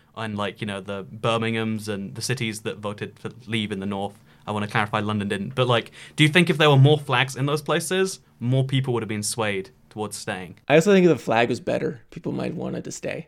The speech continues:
Speaker 2: Like, it's very blue, like, very deep blue. And the yellow stars, it, it just, in a circle, it kinda looks like a corporate logo.
Speaker 1: Yeah, I, I, I, I have that feel too. Like, it's very much a corporate logo.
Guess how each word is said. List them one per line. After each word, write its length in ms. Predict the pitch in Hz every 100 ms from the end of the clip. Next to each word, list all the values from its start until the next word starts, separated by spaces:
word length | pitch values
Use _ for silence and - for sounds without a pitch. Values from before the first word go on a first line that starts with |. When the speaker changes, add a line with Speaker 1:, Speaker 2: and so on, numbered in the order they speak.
| -
Speaker 2:
Like, 160 | 123 123
it's 120 | 135
very 220 | 165 175
blue, 400 | 120 117 113 -
like, 120 | - -
very 260 | 123 139 165 -
deep 220 | 113 -
blue. 260 | 120 117 - _ _ -
And 120 | 127
the 60 | 127
yellow 180 | 127 123
stars, 440 | - 117 113 -
it, 240 | 117 - _
it 60 | -
just, 300 | 147 - - _
in 100 | 135
a 60 | 123
circle, 440 | - 139 135 139
it 80 | 123
kinda 160 | 160 147
looks 160 | 147
like 100 | 143
a 60 | 113
corporate 380 | - 127 - -
logo. 420 | - 120 120 120 -
Speaker 1:
Yeah, 380 | 160 180 170 165
I, 60 | 160
I, 380 | 147 151 151
I, 60 | 143 139
I 60 |
have 100 | 139
that 140 | 135 -
feel 160 | 117
too. 180 | 107 113
Like, 160 | 101 104
it's 120 | 107
very 120 | 123
much 180 | 117 -
a 40 |
corporate 380 | - 113 - -
logo. 360 | 107 110 120